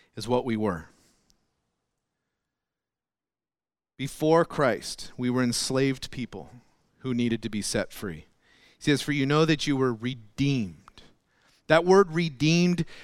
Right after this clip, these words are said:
carried special meaning to the readers in the first century Roman Empire. You see, because during the early church,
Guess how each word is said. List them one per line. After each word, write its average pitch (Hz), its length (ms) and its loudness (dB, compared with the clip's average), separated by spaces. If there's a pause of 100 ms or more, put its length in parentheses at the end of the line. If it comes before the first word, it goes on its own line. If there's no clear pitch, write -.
(560)
carried 165 460 6
special 175 720 2
meaning 147 480 0
to 135 120 -4
the 131 100 2
readers 135 400 2
in 123 80 0
the 117 80 0
first 131 280 0
century 127 400 0
Roman 113 320 0
Empire. 110 400 -2
You 104 120 -6
see, 135 140 -4
because 131 280 -2
during 156 240 2
the 175 80 0
early 160 280 2
church, - 600 -4